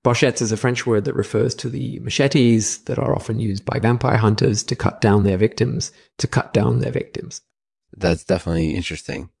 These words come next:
Speaker 2: So do you have any final words of wisdom for aspiring authors or those who may be considering writing about vampire hunting?
Speaker 1: I definitely advise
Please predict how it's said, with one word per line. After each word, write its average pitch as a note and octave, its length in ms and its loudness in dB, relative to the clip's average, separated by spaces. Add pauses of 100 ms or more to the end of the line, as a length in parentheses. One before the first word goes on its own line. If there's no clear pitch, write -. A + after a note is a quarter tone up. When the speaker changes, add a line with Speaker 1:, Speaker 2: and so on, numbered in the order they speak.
Speaker 2:
So G2+ 120 0
do G#2+ 100 4
you A#2 60 8
have A2+ 120 4
any A2 160 4
final G2+ 400 2
words G2 300 4
of F2 120 0
wisdom F#2 360 0
for F#2 160 -2
aspiring F#2 500 0
authors F#2 420 0
or F2 120 -2
those F2 260 -2
who F#2 100 -10
may F2+ 140 0
be E2+ 140 -6
considering F2+ 500 -4
writing F2 320 0
about D#2+ 300 -4
vampire F#2+ 400 0
hunting? G#2+ 420 -2 (680)
Speaker 1:
I A#2+ 100 2
definitely A#2 840 4
advise A2 720 2